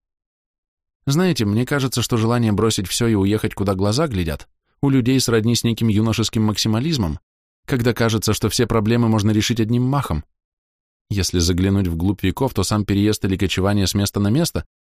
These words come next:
у людей всегда был связан с поиском новых пастбищ, источников воды, рыбы, золота, железной руды,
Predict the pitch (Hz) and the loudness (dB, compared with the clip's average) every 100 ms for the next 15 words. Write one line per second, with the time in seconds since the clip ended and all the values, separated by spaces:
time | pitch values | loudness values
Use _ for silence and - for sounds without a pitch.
0 | - 143 151 165 - 139 151 147 127 131 | -4 0 4 2 2 0 2 2 2 0
1 | 139 135 120 131 127 - 117 113 104 101 | 0 0 -2 2 2 2 2 2 2 -2
2 | - 110 127 123 - - _ - 123 196 | -2 -2 -2 -4 -6 -10 _ -4 -2 0
3 | 185 117 90 - 82 80 117 139 107 135 | 0 0 -2 -2 0 2 2 2 2 0
4 | 123 87 101 139 127 113 _ _ _ 104 | 2 2 2 2 0 -6 _ _ _ 0
5 | 127 170 165 110 92 95 107 143 | 2 2 2 2 2 2 2 0